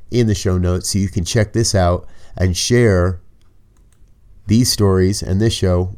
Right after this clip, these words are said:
with your friends. Here's one of those ones, it's like, "Really? How's this happen? How does this happen?" Now, I don't know if you've ever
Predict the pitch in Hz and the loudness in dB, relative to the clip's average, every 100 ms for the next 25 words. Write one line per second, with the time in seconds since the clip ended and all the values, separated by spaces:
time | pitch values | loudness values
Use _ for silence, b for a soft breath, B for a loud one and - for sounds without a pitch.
0 | - 110 117 123 160 180 131 - - - | -6 -2 -2 -2 -2 -4 -6 -10 -18 -20
1 | - - - - _ _ _ - - _ | -20 -20 -20 -20 _ _ _ -20 -20 _
2 | - - - - - - - - - - | -20 -20 -20 -20 -20 -20 -20 -20 -20 -20
3 | - - 254 220 247 190 165 131 147 147 | -16 0 4 6 6 8 6 6 4 4
4 | 123 127 139 127 127 214 262 214 233 226 | 2 2 2 4 6 6 6 6 6 4
5 | 196 185 170 113 92 80 - - - - | 4 4 4 2 0 -4 -6 -16 -20 -20
6 | - - - - - - 208 226 185 147 | -20 -20 -20 -20 -20 -4 2 4 4 2
7 | 131 107 85 - 78 - - - - - | 2 4 2 0 -8 -10 -20 -20 -20 -20
8 | - - b b b b b - 156 156 | -20 -20 b b b b b -2 2 4
9 | 143 - - - 196 208 170 170 135 147 | 2 -2 -12 0 4 4 6 6 6 4
10 | 139 139 143 123 | 4 4 2 0